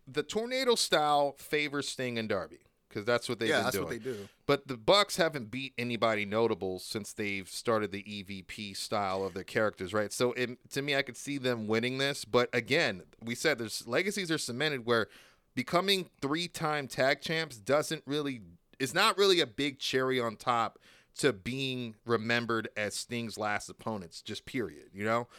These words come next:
Speaker 1: So it's tough, but I will say some part of me does feel like Sting, uh, or that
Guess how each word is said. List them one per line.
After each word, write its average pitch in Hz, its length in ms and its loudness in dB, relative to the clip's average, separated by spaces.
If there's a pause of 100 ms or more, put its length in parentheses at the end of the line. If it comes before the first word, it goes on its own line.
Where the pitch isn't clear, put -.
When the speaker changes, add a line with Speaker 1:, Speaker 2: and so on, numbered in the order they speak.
(260)
Speaker 1:
So 175 200 4
it's 170 120 0
tough, 180 300 6
but 156 120 8
I 160 80 10
will 208 240 8
say 175 260 4
some 196 280 0
part 196 300 6
of 180 60 -2
me 170 140 -2
does 147 340 2
feel 170 200 -2
like 139 240 2
Sting, 151 680 -2 (220)
uh, 127 380 4 (100)
or 127 320 4
that 120 220 0